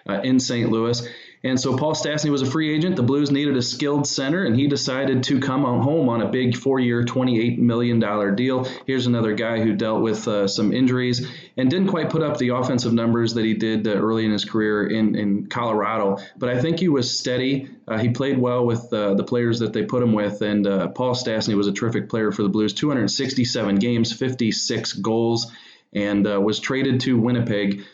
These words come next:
uh, when it looked like the Blues weren't gonna make the playoffs down the stretch, but still a,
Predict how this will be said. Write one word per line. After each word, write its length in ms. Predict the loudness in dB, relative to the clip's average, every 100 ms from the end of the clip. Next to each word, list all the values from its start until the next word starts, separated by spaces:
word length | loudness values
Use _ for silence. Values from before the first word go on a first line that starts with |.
| _ -4
uh, 80 | -2
when 160 | 0
it 20 | 0
looked 220 | -2 -2
like 140 | -4
the 60 | -2
Blues 300 | 0 0 0
weren't 240 | -2 -2
gonna 140 | -2 0
make 180 | -2
the 80 | -4
playoffs 400 | -4 -2 -2 -2
down 220 | -2 0
the 60 | 0
stretch, 380 | 0 -2 -2 -2
but 140 | -4
still 320 | -2 -2 0
a, 120 | 0